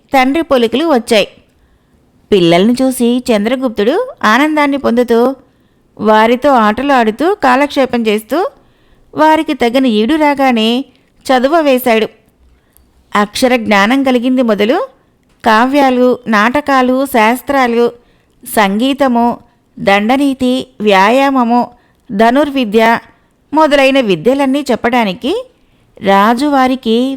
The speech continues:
వేరువేరు గురువులు నియమించాడు. గంటకొక గురువు వారికి విద్యలను చెప్పేవారు.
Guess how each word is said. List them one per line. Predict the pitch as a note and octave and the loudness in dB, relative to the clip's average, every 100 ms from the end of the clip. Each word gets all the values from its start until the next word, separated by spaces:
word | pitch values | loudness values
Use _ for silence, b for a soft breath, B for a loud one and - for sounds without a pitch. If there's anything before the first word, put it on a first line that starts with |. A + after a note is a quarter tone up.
| G#3+ | 0
వేరువేరు | A3+ B3+ B3+ B3 A#3+ | 2 2 2 0 2
గురువులు | G3 G3+ B3+ D4 | 0 0 -2 -4
నియమించాడు. | D#4+ A#3+ A#3+ A#3 A#3+ A3+ G#3+ _ _ _ _ _ _ _ _ - G#3 | -2 0 0 0 0 0 -2 _ _ _ _ _ _ _ _ -8 0
గంటకొక | A3+ B3+ - D4 C#4+ A3 | 0 0 0 0 -2 -2
గురువు | G3+ A#3 E4+ C#5+ - - | 0 0 0 -2 -4 -2
వారికి | C#4+ D4 D4 | 0 0 -2
విద్యలను | A#3+ F#3+ B3 D#4+ D4+ | -4 0 0 0 -2
చెప్పేవారు. | B3 B3 A#3 G#3+ | 0 0 2 2